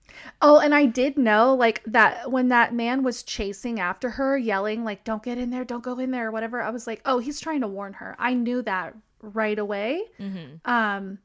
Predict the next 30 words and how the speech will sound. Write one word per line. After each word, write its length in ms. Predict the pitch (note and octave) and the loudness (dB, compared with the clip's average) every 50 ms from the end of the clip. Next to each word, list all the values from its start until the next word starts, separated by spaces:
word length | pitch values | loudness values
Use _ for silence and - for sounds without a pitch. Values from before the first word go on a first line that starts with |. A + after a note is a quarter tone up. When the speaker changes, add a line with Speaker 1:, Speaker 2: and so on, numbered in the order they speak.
| _ _ _ _ _ _ _ _ _ _ _ _ _ - | _ _ _ _ _ _ _ _ _ _ _ _ _ -4
Speaker 1:
that 120 | - A#3+ A3 | -4 -4 -2
he 140 | A#3 B3+ | 0 -2
was 160 | A#3+ A#3 A3+ A3 | 0 0 -2 -4
a 60 | G#3 | -6
good 300 | G3 - - A#3 A3+ - | -8 -2 -2 -2 -2 -2
guy 220 | - G3+ F#3+ G3 | -2 -2 -2 -2
trying 360 | G3 - - A#3+ G#3 G3 F#3+ - | -2 -6 -6 -4 -4 -4 -6 -8
to 100 | - G#3 | -10 -12
warn 300 | G3 F#3+ F#3 F#3 G3+ A3 | -10 -10 -10 -8 -8 -8
her, 180 | G#3 C4 C4 C4+ | -6 -4 -4 -4
and 220 | - - A3 A3 - | -4 -6 -8 -8 -8
she 160 | - B3+ A#3 | -6 -6 -6
was 160 | A3+ G#3+ A3 | -6 -6 -6
afraid 600 | G#3 - _ - - C#4 D4 C#4+ C4 B3 A#3+ A3+ - - - - - - | -8 -14 _ -2 0 2 2 2 0 -2 -4 -8 -10 -16 -20 -14 -4 -2
of 120 | B3+ A3 A3+ | -2 -2 0
what 200 | A3 A#3+ A#3 A#3+ | 2 0 0 0
was 160 | A#3+ A3+ - | -2 -6 -4
outside 760 | - - A3+ A#3+ B3 - - A#3+ G#3 F#3 D#3+ F3+ - A3 A3+ - _ _ _ _ _ _ _ - | -2 0 0 0 -2 -4 -4 -2 -2 -2 -2 -4 -6 -8 -10 -12 _ _ _ _ _ _ _ -4
when 200 | A#3+ A#3 A#3 A#3 | 0 2 2 2
she 240 | A3+ - - A#3+ A3+ | 0 -2 -4 -4 -2
needed 280 | A3 A3+ A#3+ A#3+ A#3+ A#3 | 0 0 -2 -2 -4 -8
to 80 | - | -8
be 140 | G#3 A3 G#3 G3+ | -6 -4 -4 -4
afraid 420 | G3+ G3 - - G3+ G3 G3 G3 | -4 -6 -10 -8 -6 -6 -6 -6
of 100 | G#3 G3+ | -8 -8
what 200 | G#3 G#3 - - | -6 -8 -6 -6
was 220 | G#3+ G#3+ G#3+ - _ - | -8 -10 -10 -12 _ -10
on 160 | A#3 A3 G#3 | -8 -8 -8
the 140 | G#3 F#3 - | -8 -10 -10
inside. 600 | E3 F#3+ G#3 G#3 - - - - A2 - A3+ - | -10 -10 -10 -10 -8 -8 -8 -6 -6 -8 -10 -14